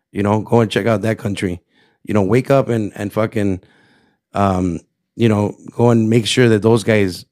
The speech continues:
that are in that fucking enslaved country, um, get released. And, and then, you know, then we can talk about cancel culture, 'cause you're over here trying to cancel David Chappelle,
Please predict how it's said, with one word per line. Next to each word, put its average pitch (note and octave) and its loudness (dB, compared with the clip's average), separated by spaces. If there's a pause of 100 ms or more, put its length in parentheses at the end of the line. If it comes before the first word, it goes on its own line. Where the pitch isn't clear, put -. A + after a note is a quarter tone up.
(160)
that A2 -4
are G#2 -2
in G#2 0
that F#2+ -4
fucking G#2+ -2
enslaved G#2+ 0
country, A2 0 (440)
um, F#2 -2 (180)
get B2 0
released. G#2+ 0
And, F#2+ 0 (680)
and A#2 2
then, A#2 4
you B2+ 2
know, B2+ 4
then D3+ 4
we D3+ 2
can A2+ -4
talk G2+ -2
about G2 -4 (220)
cancel - -6
culture, F#2+ -8
'cause F#2+ -6
you're B2 6
over A#2 2
here A#2 0
trying G#2 -6
to - -14
cancel A2+ -2
David G2+ 0
Chappelle, A#2+ 0